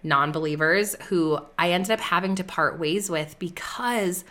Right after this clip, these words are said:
I was so morally convicted that I could not be yoked with this person in the work that they were doing, which I think when we look to Scripture,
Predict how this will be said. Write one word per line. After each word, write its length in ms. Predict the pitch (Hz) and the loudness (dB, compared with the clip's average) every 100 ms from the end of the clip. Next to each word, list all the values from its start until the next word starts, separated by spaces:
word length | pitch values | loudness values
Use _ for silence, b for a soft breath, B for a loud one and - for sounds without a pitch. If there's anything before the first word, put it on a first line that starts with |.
| B B B B - | B B B B 2
I 200 | 180 185 | 4 4
was 320 | 185 170 - - | 2 0 -2 -4
so 640 | - - - 202 214 202 | -2 -2 2 4 6 4
morally 680 | 175 170 170 175 175 165 147 | 2 2 4 4 4 2 -2
convicted 800 | 151 156 151 151 147 196 190 175 | -6 -8 -6 -6 -6 -4 -4 -2
that 160 | 147 - | -2 -2
I 100 | 165 | -8
could 460 | - - - 196 | -8 -10 -4 -2
not 260 | 175 147 - | 0 0 -2
be 300 | 156 139 - | -6 -6 -8
yoked 760 | 165 147 165 190 135 107 - - - B B | -12 -4 2 4 4 0 -8 -12 -12 B B
with 220 | 180 175 180 | -2 -2 -2
this 180 | 170 | -6
person 420 | - 170 160 208 196 | -4 -4 -2 -2 -4
in 160 | 180 | -2
the 100 | 170 | -4
work 580 | 156 156 170 156 - - B B - | -4 0 4 4 2 -6 B B -6
that 160 | 160 | -2
they 140 | 156 151 | 0 0
were 180 | 156 | -2
doing, 420 | 147 151 147 147 160 | -4 -4 -6 -6 -6
which 220 | 160 - | -6 -6
I 100 | 160 | -6
think 280 | 170 165 165 | -6 -6 -4
when 260 | 175 190 | -2 0
we 400 | 202 180 170 - - _ _ _ _ - - | 0 2 0 -4 -20 _ _ _ _ -18 -6
look 280 | 180 180 - | -2 -2 -2
to 120 | 175 | -8
Scripture, 800 | - - 160 - 202 214 233 | -8 -4 -6 -4 0 2 0